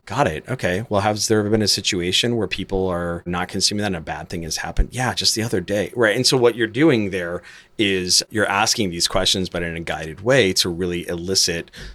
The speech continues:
to the individual and kind of make visible the invisible of pains in their organization, priming them as much as possible to then what you're gonna do is you're gonna shift from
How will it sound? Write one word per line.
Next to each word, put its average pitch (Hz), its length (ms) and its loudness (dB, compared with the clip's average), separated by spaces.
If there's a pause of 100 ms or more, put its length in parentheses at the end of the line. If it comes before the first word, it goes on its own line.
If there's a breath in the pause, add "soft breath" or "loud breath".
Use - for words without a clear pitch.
(120 loud breath)
to 95 120 -2
the 87 80 -2
individual 85 480 -6
and 85 80 -6
kind 85 260 -8 (140)
of 85 180 -6
make 90 300 -6
visible 92 480 -4
the 85 160 -6
invisible 87 840 -4 (440 loud breath)
of 87 340 -2 (100)
pains 87 360 2
in 87 80 -8
their 85 120 -6
organization, 87 800 0 (320 loud breath)
priming 117 720 6
them 80 380 -8 (260)
as 92 220 0
much 87 200 -4
as 78 80 -8
possible 87 560 -2 (260 loud breath)
to 113 100 0
then 98 180 0
what 95 160 -2
you're 90 100 -8
gonna 92 160 -4
do 160 160 2
is 131 140 0
you're 87 100 -8
gonna 80 120 -8
shift - 760 2
from 90 520 -4